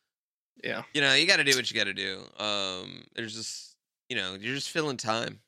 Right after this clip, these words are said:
Speaker 2: Um,
Speaker 1: Yeah.
Speaker 2: yeah, I mean, it's, it's been, it's been rough. We, me and the wife are definitely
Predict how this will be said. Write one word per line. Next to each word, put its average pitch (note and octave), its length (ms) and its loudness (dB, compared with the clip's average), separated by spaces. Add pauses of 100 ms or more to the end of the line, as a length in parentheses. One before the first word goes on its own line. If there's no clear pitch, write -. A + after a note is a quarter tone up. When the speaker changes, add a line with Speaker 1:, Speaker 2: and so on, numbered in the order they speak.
(280)
Speaker 2:
Um, G#2 560 2
Speaker 1:
Yeah. C#3+ 160 4 (280)
Speaker 2:
yeah, F#2+ 200 4
I G2 80 0
mean, B2 140 4
it's, - 340 -2
it's C3+ 200 -4
been, C3+ 340 -2 (540)
it's B2+ 100 -2
been D3+ 80 -2
rough. B2+ 220 2
We, C#3 220 2
me C#3+ 140 4
and D#3 100 4
the D3 40 4
wife C3+ 220 4
are B2+ 40 0
definitely A2 840 0